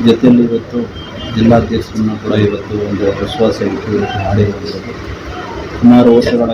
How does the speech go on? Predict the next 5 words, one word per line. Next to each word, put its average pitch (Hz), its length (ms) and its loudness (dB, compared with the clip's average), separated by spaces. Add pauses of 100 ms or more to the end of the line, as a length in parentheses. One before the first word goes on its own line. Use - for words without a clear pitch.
(120)
ಕಾಲ 117 120 -2 (140)
ಇವತ್ತು 110 280 -6 (920)
ವಿಜಯಪುರ 110 680 0
ಶಾಸಕರಾದಂಥ 104 600 0 (140)
ತಮಿಳ್ನವರು 107 580 2